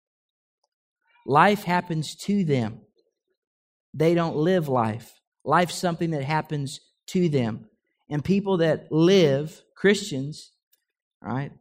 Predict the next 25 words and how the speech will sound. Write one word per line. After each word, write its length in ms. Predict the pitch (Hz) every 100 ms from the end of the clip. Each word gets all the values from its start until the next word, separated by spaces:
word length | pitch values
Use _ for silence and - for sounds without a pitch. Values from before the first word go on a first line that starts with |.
| -
The 140 | 147
world's 680 | 151 180 208 208 165 - -
gotta 240 | 165 170 160
get 220 | 156 -
saved 420 | - 151 127 123
before 320 | 131 - 135
there's 180 | 127 127
any 200 | 127 117
help. 320 | 123 110 -
So 100 | -
I'm 100 | 147
not 160 | 160 -
talking 300 | 143 139 120
to 100 | 120
the 80 | 113
world. 420 | 120 104 85 _ _ _ _ _ _ _ _ -
Like, 160 | 127
the, 140 | 143 151
the, 420 | 165 143 139 -
we, 200 | 135 156
we 200 | 160 165
all 180 | 170 202
have 240 | 185 175 180
to 60 |
die. 440 | 143 156 135 120